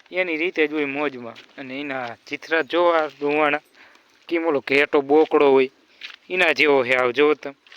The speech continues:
લપ વગરનો, હાવ નિરાંત માણસ. અને આ આપણે ઓલું રજકારે ખડવાયું ને ઈ વધી ગયું એટલે આ ઈ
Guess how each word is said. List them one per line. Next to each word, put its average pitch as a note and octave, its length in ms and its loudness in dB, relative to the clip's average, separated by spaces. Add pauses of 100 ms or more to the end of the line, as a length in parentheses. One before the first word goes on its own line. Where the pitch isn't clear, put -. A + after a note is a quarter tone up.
(960)
લપ E3+ 260 2
વગરનો, E3 420 2 (200)
હાવ E3+ 240 2
નિરાંત E3 380 2
માણસ. B2+ 380 -4 (1160)
અને C3 200 -12 (1120)
આ D3 240 0
આપણે D3+ 220 0
ઓલું C#3 320 0
રજકારે D#3 380 0
ખડવાયું F3 480 2
ને E3 80 -4
ઈ D3 100 -4
વધી E3 260 2
ગયું C#3+ 140 -6
એટલે C#3 220 -6
આ C#3 80 -2
ઈ D#3 160 -2